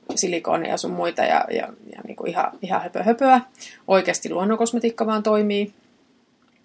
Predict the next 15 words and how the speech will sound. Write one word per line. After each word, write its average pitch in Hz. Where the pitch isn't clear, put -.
Mutta 196
tota, 185
tästäkin 240
vaiheesta 208
on 202
nyt 208
sitten 214
päästy 233
yli, 233
ja 196
nyt 208
mä 202
oonkin 233
sitten 220
sellainen, 190